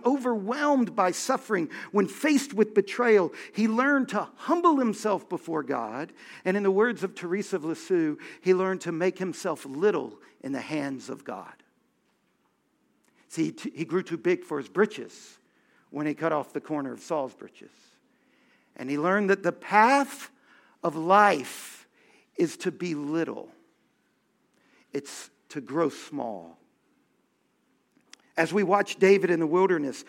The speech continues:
we see that he is discovering true life through the narrow path of repentance, self-abandonment, and faith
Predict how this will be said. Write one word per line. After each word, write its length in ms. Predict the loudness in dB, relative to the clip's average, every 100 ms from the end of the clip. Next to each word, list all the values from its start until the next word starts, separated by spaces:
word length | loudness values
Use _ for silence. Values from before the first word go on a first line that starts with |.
| -20 -12
we 120 | -4 -4
see 320 | -2 0 2
that 180 | 2 0
he 220 | 2 4
is 180 | 4 2
discovering 880 | -4 -4 -4 -2 -2 -8 -8 -10 -16 _ _ -14
true 540 | -8 2 4 6 4
life 640 | 0 -4 -10 -14 -20 -20 _ _ _ _ _ _ _ _ _ _ -20 -20 -8
through 280 | 4 4
the 140 | 6 4
narrow 680 | 4 2 6 8 8 6 4
path 880 | -2 -2 0 0 -2 -8 -18 -20 _ _ _ _
of 180 | -8 -4
repentance, 1080 | -4 -4 -4 -6 0 0 0 -4 -16 -14 -16 _ _ _ _ _ _ _ _ -20
self-abandonment, 1300 | -14 -4 4 4 4 2 4 2 2 -2 -2 -4 -6 -12 _ _ _ _ -20 -6
and 240 | 0 0 0
faith 840 | -10 4 6 8 4 -6 -18 -20